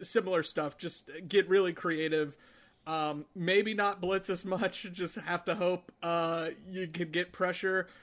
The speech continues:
'Cause the Bengals do still have a rough offensive line. Uh, no quarterback's been sacked more in the N F L,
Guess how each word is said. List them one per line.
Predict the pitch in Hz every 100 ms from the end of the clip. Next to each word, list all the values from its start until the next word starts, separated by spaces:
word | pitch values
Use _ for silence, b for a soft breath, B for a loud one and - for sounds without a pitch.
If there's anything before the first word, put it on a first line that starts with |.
| b
'Cause | - 202
the |
Bengals | 226 453 466 269
do | 294
still | 302 277 254
have | 226 220
a | 180
rough | 170 196 208
offensive | 196 190 185 196
line. | 170 151 156 151
Uh, | 160 156
no | 156 226
quarterback's | 240 247 240 220 -
been | - 185
sacked | - 175 -
more | 180 175
in |
the | 165
N | 160
F | 160
L, | 165 156